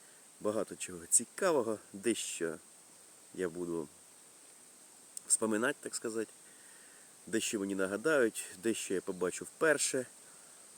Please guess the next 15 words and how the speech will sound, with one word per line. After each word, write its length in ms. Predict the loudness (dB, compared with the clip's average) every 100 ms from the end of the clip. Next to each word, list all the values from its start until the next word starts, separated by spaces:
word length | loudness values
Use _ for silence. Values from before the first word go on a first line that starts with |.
| -6
Ну 180 | 2 2
і 20 |
взагалі 560 | 6 6 8 6 2 -2 0
повинно 400 | 2 2 2 0
бути 220 | -2 -2
цікаво. 540 | 0 0 0 -2 -2 -10 -2
Тож, 580 | 0 0 -2 -4 -8 -12 -16 0
<laughs> 800 | 2 4 2 2 -2 -2 -12 2
скоро 500 | 2 8 8 8 6
в 40 |
мене 320 | 4 2 0 -2 -12 -6
апгрейд 540 | -2 0 4 6 6 4
буде 220 | -2 -2
тільки 240 | -2 2
рости 480 | 4 4 2 0 -2